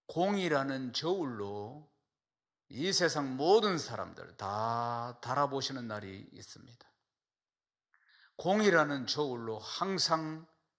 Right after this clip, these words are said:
다신다는 걸 기억해야 합니다. 사랑하는 여러분,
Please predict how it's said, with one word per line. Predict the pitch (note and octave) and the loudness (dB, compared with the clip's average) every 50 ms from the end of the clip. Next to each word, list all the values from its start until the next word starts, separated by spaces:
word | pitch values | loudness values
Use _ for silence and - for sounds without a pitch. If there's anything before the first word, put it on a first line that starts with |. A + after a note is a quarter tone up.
| _ _ _ | _ _ _
다신다는 | - B2 D3+ D3 - F3 F3+ E3 D#3 D3+ C#3 C#3 | -4 -2 0 2 2 0 0 2 0 0 0 0
걸 | C3+ D3+ D3 B2 | -4 -4 -4 -4
기억해야 | - C#3+ C3+ A#2 A#2 - C3+ C3 - - | -6 -6 -6 -6 -6 -8 -8 -8 -6 -6
합니다. | - - - - - - - _ - _ _ _ _ _ _ _ _ _ _ _ _ _ _ _ _ _ _ _ _ _ _ _ _ _ _ _ _ _ _ _ _ _ _ _ _ _ _ - | -6 -8 -8 -8 -12 -16 -18 _ -20 _ _ _ _ _ _ _ _ _ _ _ _ _ _ _ _ _ _ _ _ _ _ _ _ _ _ _ _ _ _ _ _ _ _ _ _ _ _ -4
사랑하는 | - - D#3 D3+ C#3 C3+ B2 A#2+ | 0 2 2 4 2 0 -2 -2
여러분, | A2+ G#2+ G2+ G2+ G2 F#2+ G2+ A2 A#2 C3+ | -4 -4 -6 -8 -12 -16 -16 -18 -20 -20